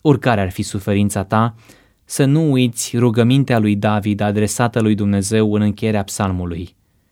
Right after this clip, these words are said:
"Nu mă părăsi, Doamne! Dumnezeule, nu te depărta de mine! Vino degrabă în ajutorul meu, Doamne, mântuirea mea!"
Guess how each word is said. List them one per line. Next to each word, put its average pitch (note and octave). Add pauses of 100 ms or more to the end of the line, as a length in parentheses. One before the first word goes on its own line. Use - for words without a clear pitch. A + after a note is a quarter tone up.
(640)
"Nu A#2+
mă A2+
părăsi, G2+
Doamne! F#2 (580)
Dumnezeule, B2+ (320)
nu C#3+
te F3
depărta B2
de A2+
mine! G#2 (580)
Vino D#3+
degrabă B2
în A2
ajutorul G#2+
meu, F#2+ (360)
Doamne, G2 (480)
mântuirea A2
mea!" F2+